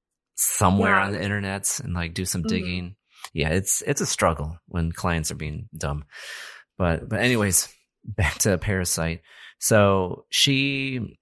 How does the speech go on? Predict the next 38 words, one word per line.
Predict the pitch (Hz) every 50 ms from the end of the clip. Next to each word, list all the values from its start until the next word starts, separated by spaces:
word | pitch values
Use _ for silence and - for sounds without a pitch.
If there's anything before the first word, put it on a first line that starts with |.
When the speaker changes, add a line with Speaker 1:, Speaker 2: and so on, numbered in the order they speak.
| _ -
Speaker 1:
forged | - - 123 117 - - 123
him | 120 113
documents | 104 92 92 92 - 92 92 92 92 95 - - - - - _ _ -
to | - 107 87 90
make | 90 90 92 -
him | - 95 92 92 90 85 82 - -
sound | - - - 82 90 95 95
legit | 92 87 80 - 90 87 90 - - - - - - -
and | - 82 82 80 80 80 80 78 80 80 78 - - - _ _ _ _ _ _ _ _ _ _ _ _ _ _ _ -
to | 95 82
have, | 82 92 87 87 82 85
like, | 78 78 71 - _ _ _ _ _ _ _ _ _ _ _ _
you | - - 85 71
know, | 76 71 - - _ _ _
have | - 92 -
some | 101 92
credentials | - - 85 82 87 85 - - 85 78 76 -
to | - 85
back | 76 82 78 78 -
up | 87 80 -
his, | - 85 76 73 71 67 - - - _ _ _ _ -
his | 92 80
knowledge. | 85 95 101 95 92 92 85 - - - _ - - - - - - - - _ _ _ _ -
And | 127 120
I |
thought | 117 165 160 143
that | 139
was | 131 117 113
interesting | 120 123 123 131 120 - - 117 110 101
that | 101 95 90 87 87 82 - - - _ _ _ _ _ _ _ _ _ -
he | - 135 120
wouldn't | 110 127 131 147 143
be | 151 143
taken | - - 131 123 - 110 98
seriously, | - - 117 110 110 107 - - 110 104 98 95 95 90 -
not | - 98 117 131 143 -
on | - 135 131 123 117
his | 101 117 110 104 98 95 87 90 90 - - -